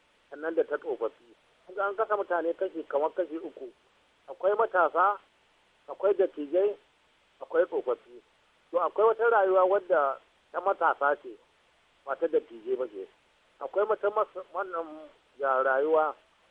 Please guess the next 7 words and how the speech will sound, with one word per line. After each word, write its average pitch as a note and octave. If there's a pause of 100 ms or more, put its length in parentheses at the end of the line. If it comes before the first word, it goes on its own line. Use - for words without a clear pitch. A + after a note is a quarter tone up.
(280)
ta -
dattijai F#3
ce, F3+ (1080)
ba C3+
ta E3
tsofaffi C3
ba. A2+